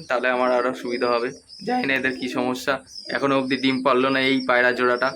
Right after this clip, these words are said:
সবথেকে কিছু পায়রা আমি সেল করে দেবো, কারণ হচ্ছে আমার পায়রা করা অনেক পায়রা হয়ে গেছে, সেই কারণে আমাকে অনেকগুলো বাচ্চা পায়রা সেল করে দিতে হবে, যেহেতু অধিকাংশ বাচ্চা হয়ে গেছে। এবং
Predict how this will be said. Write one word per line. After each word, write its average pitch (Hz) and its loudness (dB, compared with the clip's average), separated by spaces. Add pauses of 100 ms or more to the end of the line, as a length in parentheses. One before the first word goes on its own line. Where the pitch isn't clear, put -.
(200)
সবথেকে 160 -12
কিছু 170 -8
পায়রা 156 -2
আমি 165 -6
সেল 143 -6
করে 139 -6
দেবো, 117 -4
কারণ 127 -4
হচ্ছে 147 -12
আমার 147 -8
পায়রা 127 -2
করা 139 -2
অনেক 135 -4
পায়রা 127 0
হয়ে 147 0
গেছে, 143 -2
সেই 127 -6
কারণে 127 -4
আমাকে 127 -4 (640)
অনেকগুলো 143 -4
বাচ্চা 107 -6
পায়রা 143 0
সেল 143 -2
করে 143 0
দিতে 131 -4
হবে, 139 -2 (120)
যেহেতু 156 -4
অধিকাংশ 160 -2
বাচ্চা 143 -2
হয়ে 151 2
গেছে। 147 -4
এবং 151 -4